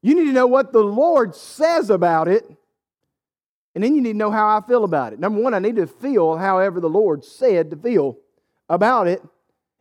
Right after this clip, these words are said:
and then I need to live it out and model that. So it writes, uh, Paul, uh, Paul, uh, t-, thinking back to Sunday school, Haggai wrote, "Then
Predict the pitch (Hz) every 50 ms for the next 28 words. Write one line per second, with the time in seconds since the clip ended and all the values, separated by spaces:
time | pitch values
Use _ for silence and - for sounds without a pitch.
0 | _ - 175 196 220 240 240 233 269 285 233 196 175 175 170 202 220 226 262 269
1 | 277 277 202 151 - _ _ - 190 196 214 240 262 262 247 214 190 170 170 160
2 | 147 120 - _ _ _ _ _ _ _ - 233 214 214 226 214 214 240 269 302
3 | 285 233 214 208 208 - - - 208 202 196 190 175 - 247 269 277 262 247 214
4 | 190 185 170 156 147 - - - 156 139 131 123 123 - _ _ _ _ _ _
5 | _ - - 170 175 165 170 156 147 _ - 208 180 160 196 208 196 185 208 208
6 | 202 - - 220 196 180 165 165 - 160 147 135 - _ _ _ _ 202 - -
7 | - 208 240 269 269 254 233 220 214 226 277 294 226 233 226 196 220 226 226 190